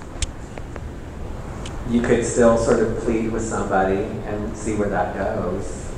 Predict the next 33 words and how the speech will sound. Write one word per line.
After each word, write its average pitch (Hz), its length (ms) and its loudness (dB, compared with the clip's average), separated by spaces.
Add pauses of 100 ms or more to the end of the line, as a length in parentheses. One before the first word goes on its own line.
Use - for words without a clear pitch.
(180)
um, 95 380 -4 (160)
or 123 100 6
have 139 240 10
that - 200 4
conversation. 95 680 0
Like, 92 160 -2 (1500)
I 127 160 8
would 170 100 6
engage 117 460 4
that 107 360 4
more 110 160 -2
in 107 80 -2
a 104 60 -4
different 110 320 -6
way. 107 100 -6
Like, 101 200 0 (280)
talk 190 280 -2
to 208 80 -6
me 185 140 0
about 120 420 2 (1160)
why 107 180 0
that's 110 380 -4
important, 101 640 -4 (300)
why 113 160 -2
taking 113 460 -2
these 107 100 0
steps, 98 320 -2
and 104 100 -2
especially 117 560 -6 (340)
steps - 560 -8
like 101 240 -6 (120)
th-, - 160 -2 (100)
that, 101 460 -8